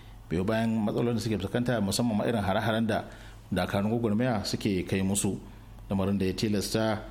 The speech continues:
jami'an Amurkan amincewa da hakan da kuma kokari gan-, wurin ganin cewa an janye sojojin na Amurka daga kasar,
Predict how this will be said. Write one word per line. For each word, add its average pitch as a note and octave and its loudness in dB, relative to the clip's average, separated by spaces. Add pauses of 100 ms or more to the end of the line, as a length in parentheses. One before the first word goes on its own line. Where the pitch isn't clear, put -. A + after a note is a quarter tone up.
(320)
jami'an D#3 2
Amurkan C3 0
amincewa B2+ 2
da A#2 2
hakan A#2 0
da G2 2
kuma B2+ 2
kokari A#2 2
gan-, A#2+ 2
wurin B2 2
ganin C#3 0 (320)
cewa A#2 0
an A2 0
janye F#2+ 2
sojojin G#2 0
na F#2+ 2
Amurka A2+ 0
daga F2+ 0
kasar, F2+ 0